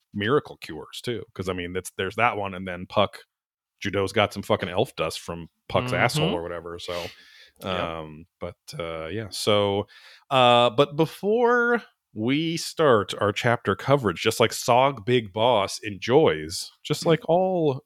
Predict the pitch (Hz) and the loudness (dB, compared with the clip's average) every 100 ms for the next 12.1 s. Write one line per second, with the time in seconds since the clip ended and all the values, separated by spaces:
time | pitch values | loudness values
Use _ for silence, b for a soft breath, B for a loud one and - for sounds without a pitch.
0 | 107 101 90 98 87 - 80 - - - | -4 -4 -2 -2 -4 -4 -6 -6 -8 -8
1 | 82 - 90 82 80 80 78 78 76 78 | -8 -6 -6 -6 -8 -8 -8 -8 -8 -12
2 | b b b b b 107 101 98 92 90 | b b b b b -4 -2 0 -2 -4
3 | 87 85 - - - _ 101 104 131 143 | -10 -12 -10 -12 -12 _ -10 -6 0 0
4 | 143 143 135 135 127 123 120 120 - 147 | 2 0 2 2 2 0 0 -2 -2 -4
5 | 143 151 143 135 - 95 82 78 80 80 | -2 -2 -2 -2 -4 -6 -4 -6 -8 -12
6 | - - 73 69 78 101 98 95 - - | -10 -8 -8 -10 -4 -2 -2 -4 -6 -10
7 | 76 71 - 80 69 67 62 64 - 71 | -12 -12 -10 -10 -8 -10 -12 -14 -16 -14
8 | - 82 82 73 - - b b b 101 | -8 -6 -6 -8 -10 -16 b b b -4
9 | 95 104 107 107 110 - 107 104 117 104 | 0 2 2 4 2 2 -2 0 4 6
10 | 101 101 - b b b - - 131 139 | 6 4 0 b b b -4 -2 6 8
11 | 165 170 165 147 151 131 170 101 - - | 8 6 4 4 2 4 4 4 0 -4
12 | - | -4